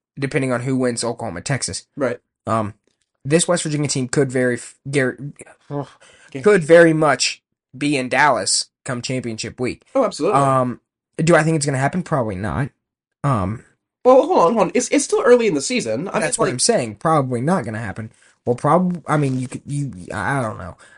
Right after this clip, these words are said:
Speaker 1: I'm not gonna go out and say anything, but all, I do wanna say this though. I don't know the last time that West Virginia has had every game except two, like, in their first stretch of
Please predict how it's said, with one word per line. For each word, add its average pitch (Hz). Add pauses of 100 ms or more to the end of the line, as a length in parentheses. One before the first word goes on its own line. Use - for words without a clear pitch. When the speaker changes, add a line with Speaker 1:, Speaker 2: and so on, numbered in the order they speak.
(140)
Speaker 1:
I'm 175
not 185
gonna 139
go 131
out 120
and 113
say 123
anything, 110
but 160
all, 190
I 190
do 220
wanna 170
say 170
this 160
though. 120 (240)
I 135
don't 247
know 202
the 143
last 131
time 131
that 110
West 143
Virginia 131
has 120
had 113 (1700)
every 165
game 143 (600)
except - (960)
two, 147 (360)
like, 131
in 139
their 131
first 151
stretch 139
of 120